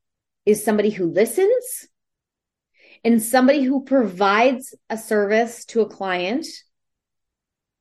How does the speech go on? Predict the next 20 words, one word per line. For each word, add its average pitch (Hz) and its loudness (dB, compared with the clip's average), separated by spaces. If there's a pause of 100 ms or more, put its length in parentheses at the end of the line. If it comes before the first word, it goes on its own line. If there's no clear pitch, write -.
(440)
and 220 2
creates 214 4
an 208 2
amazing 214 2
experience 214 -4
for 247 -4
them 254 4
so 240 0
that 220 2
they're 220 2
gonna 226 2
wanna 196 -4
come 196 -12
back 165 -6
to - -10
you 170 -2
over 165 -2
and 165 -4
over 147 -10
again. 101 -16